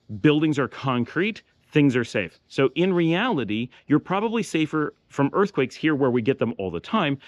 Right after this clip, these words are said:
than you are in places that don't expect them. Like, I grew up in Western New York and we took significant damage from a four point three in nineteen ninety-one, I believe it was.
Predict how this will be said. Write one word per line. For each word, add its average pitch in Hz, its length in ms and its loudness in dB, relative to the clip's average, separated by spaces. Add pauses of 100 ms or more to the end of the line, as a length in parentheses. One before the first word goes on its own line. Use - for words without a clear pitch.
(160)
than 151 140 2
you 156 100 2
are 135 240 0
in 135 100 -2
places 113 380 -4
that 107 160 -2
don't 95 140 0
expect 196 340 -4
them. 98 260 -2
Like, 135 280 0
I 123 80 -2
grew 127 160 2
up - 80 -2
in 113 100 -2
Western 107 240 -4
New 104 80 0
York 143 240 0
and 120 100 -2
we 131 120 -2
took 123 180 -6
significant 139 560 -2
damage 104 300 -2
from 104 100 -6
a 95 60 -4
four 131 200 -2
point 127 300 -2
three 104 240 -2 (300)
in 107 160 2
nineteen 123 560 0
ninety-one, 110 760 0
I 117 80 -6
believe 156 240 0
it 135 80 -4
was. 170 300 -4